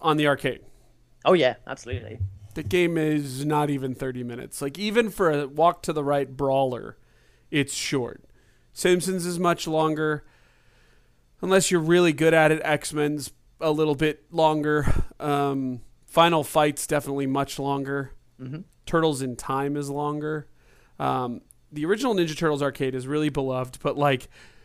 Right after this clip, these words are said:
Speaker 1: you could really get pretty much near the end of that game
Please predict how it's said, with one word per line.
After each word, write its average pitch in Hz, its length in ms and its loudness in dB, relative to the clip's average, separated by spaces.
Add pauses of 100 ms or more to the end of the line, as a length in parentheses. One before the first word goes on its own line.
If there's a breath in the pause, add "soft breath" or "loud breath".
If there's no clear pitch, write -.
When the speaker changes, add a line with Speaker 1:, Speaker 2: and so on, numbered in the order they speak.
(120 soft breath)
Speaker 1:
you 208 280 0
could 151 240 0
really 139 360 2
get 135 320 -2
pretty 151 680 0
much 139 320 -4
near 139 240 0
the 131 160 -4
end 131 160 -2
of 120 80 -6
that 123 260 -6
game 120 580 -6